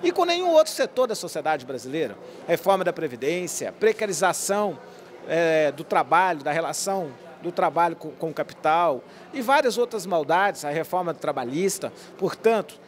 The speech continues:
são vários ataques desse governo ilegítimo que deram um golpe e estão pagando a conta para o mercado financeiro. Nesse um ano, daquela noite de horrores,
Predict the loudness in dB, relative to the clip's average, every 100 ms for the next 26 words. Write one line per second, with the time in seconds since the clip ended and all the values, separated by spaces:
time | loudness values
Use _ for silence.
0 | -8 -2 -2 2 4 4 2 -2 -4 -2
1 | -2 -2 -2 -2 0 -2 0 -2 -4 -4
2 | 2 2 2 -6 -8 -8 -10 -12 -18 -10
3 | -2 4 6 6 4 4 2 -8 -20 -20
4 | -14 -8 -6 -4 -4 -2 -4 -4 -4 -4
5 | 0 0 2 0 0 0 -4 -6 -8 -10
6 | -12 -18 -4 4 4 4 0 2 2 0
7 | -6 -16 -10 -4 0 4 4 4 4 2
8 | 0 0 -2 -6